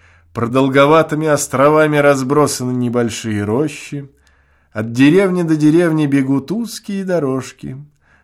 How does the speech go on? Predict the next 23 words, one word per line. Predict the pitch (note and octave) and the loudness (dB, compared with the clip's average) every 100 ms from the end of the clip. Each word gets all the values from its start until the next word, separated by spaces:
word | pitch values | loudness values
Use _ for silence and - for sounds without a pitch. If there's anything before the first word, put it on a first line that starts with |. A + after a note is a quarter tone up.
| _ | _
церкви | - A2 B2+ C3+ B2+ B2 B2 | -8 0 2 2 0 -2 -2
белеют, | G#2+ G#2 F#2+ G2+ A2 G2+ F2+ - - _ _ _ _ _ _ | -2 -4 -4 -4 -2 -4 -6 -14 -20 _ _ _ _ _ _
между | G#2+ A2+ G#2 A2 | -6 -4 -2 -4
лозняками | A2 G#2 A2 A2+ A2+ G#2+ | -4 -4 -4 0 0 0
сверкает | F#2+ - G2 F#2+ F#2+ F2+ F2 | -6 -8 -12 -10 -10 -8 -6
речка, | G2+ B2+ D#3+ D3+ - C#3 C3 B2 _ _ _ _ _ | -2 0 0 -4 -10 -10 -10 -12 _ _ _ _ _
в | _ | _
четырёх | - B2+ C#3+ D3+ D#3 C#3+ | -8 -2 2 4 2 0
местах | C#3+ - D#3 C3+ - | -4 -2 2 0 0
перехваченная | C3 A#2+ G#2 A#2+ A#2+ B2 A#2 A#2 | -2 -2 -2 0 0 -2 -6 -6
плотинами, | A2+ A2+ A#2 A#2 A2+ A2+ A2 A2 G#2+ G2 - _ _ _ _ _ | -4 -4 -4 -4 -6 -4 -4 -4 -4 -8 -16 _ _ _ _ _
далеко | G#2+ A2 A#2+ B2 F#3 | -4 0 0 2 -2
в | D3 | -4
поле | - C3 A#2+ | -2 0 0
гуськом | A2 A2+ - B2 G#2+ | 0 -4 -4 -4 -4
торчат | - G#2+ F#2+ - F#2 F2 | -4 -6 -6 -8 -8 -8
драхвы, | G#2 A#2 C3+ C3 D#3 E3+ E3+ _ _ _ _ _ | -4 0 0 0 -6 -8 -10 _ _ _ _ _
старенький | - E3 E3 C3+ A2+ A2 | -6 -2 0 -2 -4 -6
господский | A2+ G#2+ - A2 - G#2 | -4 -6 -8 -10 -8 -8
дом | G2+ A2+ D#3+ F3+ E3 | -4 0 2 0 -8
с | |
своими | - C#3 D#3 D#3+ D#3 | -10 -4 -2 -2 -4
службами, | - D3 E3 C#3 D#3 D3+ D3+ D3 | -8 -6 -6 -6 -6 -4 -8 -12